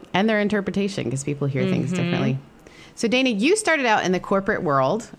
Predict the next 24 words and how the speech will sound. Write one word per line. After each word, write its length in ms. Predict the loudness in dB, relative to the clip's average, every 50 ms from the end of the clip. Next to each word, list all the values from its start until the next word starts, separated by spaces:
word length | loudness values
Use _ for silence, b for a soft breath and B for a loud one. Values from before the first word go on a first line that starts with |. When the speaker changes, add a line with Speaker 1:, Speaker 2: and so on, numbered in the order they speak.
| -6 -2
Speaker 1:
um, 340 | 0 2 2 2 2 2
and 100 | 0 0
I've 120 | 0 0 0
been 80 | 0
talking 260 | 0 0 0 0 0 0
to 120 | 0 0
a 120 | 0 0
lot 160 | 0 0 0 0
of 180 | 0 -2 -2 -4
entrepreneurial 640 | -4 -6 -4 -4 -4 -2 -2 -2 -2 -2 -2 -4 -8 -8
women 380 | -6 -4 -2 0 0 0 0 0
this 200 | -2 -4 -4 -4
month, 260 | -4 -6 -6 -6 -8
which 140 | -8 -8 -6
has 140 | -4 -4 -4
been 100 | -2 -2
really 180 | -2 -2 -2
fun 300 | -4 -4 -4 -4 -4 -4
'cause 160 | -4 -4 -2 -2
you 80 | 0
and 80 | 0 0
I 80 | 0 0
actually 300 | -2 -4 -4 -4 -2 0
met 380 | 0 2 2 2 0 -2 -4